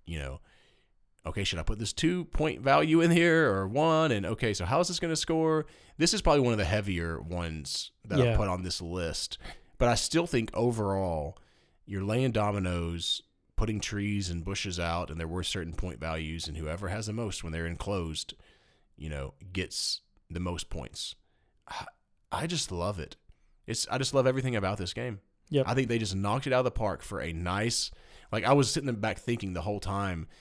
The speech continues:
Speaker 1: like, there are other borderline games of theirs, and I was looking at Feld, and I'm looking at all these people, and I'm just trying to think of what are some of their lighter weight ones that are nice and thinky, and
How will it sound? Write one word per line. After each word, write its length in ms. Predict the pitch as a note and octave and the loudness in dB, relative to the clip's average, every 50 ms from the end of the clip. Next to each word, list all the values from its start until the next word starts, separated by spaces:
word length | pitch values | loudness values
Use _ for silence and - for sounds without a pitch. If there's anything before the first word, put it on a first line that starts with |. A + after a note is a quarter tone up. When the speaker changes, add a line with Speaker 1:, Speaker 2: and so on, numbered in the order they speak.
| - - _ _ _ _ | -20 -20 _ _ _ _
Speaker 1:
like, 240 | - E2 E2 - - _ _ - _ _ _ _ _ _ _ _ _ _ _ G#2+ | -10 -10 -10 -10 -14 _ _ -20 _ _ _ _ _ _ _ _ _ _ _ 0
there 160 | B2+ D3+ C3+ | 2 2 4
are 80 | G#2+ D3 | 6 4
other 180 | D#3 D3+ C3+ | 6 6 6
borderline 560 | A2 G2 G#2 G#2+ A#2+ A#2 A2 G2+ G2 F2+ F#2 F2 | 4 4 2 2 4 2 2 0 0 -2 -4 -4
games 320 | E2 E2+ F2+ F2 - - | -4 -4 -4 -4 -6 -6
of 80 | D#2 C#2+ | -8 -6
theirs, 440 | D#2+ D#2+ D#2 C2+ A1 A#1 - - - - | -6 -6 -6 -6 -8 -10 -10 -10 -10 -8
and 80 | F2+ | -6
I 60 | G2 | -6
was 180 | G2 G2 F#2+ F#2+ | -4 -4 -4 -4
looking 160 | G2+ F#2 F#2 | -4 -4 -4
at 140 | E2+ D#2 - | -6 -6 -8
Feld, 560 | - - - E3+ F3 E3+ D#3+ D#3+ D#3+ D3+ C3+ | -10 -6 -2 -2 0 0 0 0 0 0 0
and 80 | A2+ G2+ | 0 -2
I'm 80 | G#2 | -2
looking 160 | A2 G#2+ G#2 G2+ | -2 -2 -2 -2
at 40 | |
all 60 | G#2 G#2 | -2 -2
these 160 | G2+ G2 - | -2 -4 -8
people, 340 | - - A2 G#2+ A2 G#2+ G2+ | -8 -6 -6 -4 -4 -4 -4
and 80 | F#2 | -4
I'm 80 | F#2 F#2+ | -4 -4
just 140 | F#2 F2+ - | -6 -6 -6
trying 140 | G#2+ F#2+ | -6 -6
to 20 | F2+ | -6
think 140 | G2 E2 D#2 | -8 -8 -8
of 80 | D#2+ | -6
what 120 | F2+ B2 D#3 | -6 -4 -4
are 60 | D#3+ | -4
some 160 | - D3 C3 | -2 -2 -2
of 60 | B2 | -2
their 140 | A#2 G#2 F#2+ | -2 -2 -2
lighter 360 | F2 E2+ F2 G2 F#2+ F#2+ F2 | -2 0 -2 0 0 -2 -4
weight 240 | F2 E2 F2 F#2 C2+ | -4 -4 -4 -6 -6
ones 220 | D#2 F2 E2+ D#2+ | -6 -8 -8 -6
that 120 | - E2+ D#2 | -8 -6 -6
are 140 | D#2 D#2 D2+ - | -8 -10 -10 -8
nice 320 | D#2+ F2 F2 F#2 F2+ - | -6 -6 -4 -4 -4 -6
and 120 | E2+ D#2 D2+ | -8 -10 -8
thinky, 480 | - F2+ F#2 F2+ - - D#2 D2+ C#2+ | -6 -6 -8 -8 -8 -10 -12 -10 -10
and 140 | C2+ C#2 - | -10 -12 -12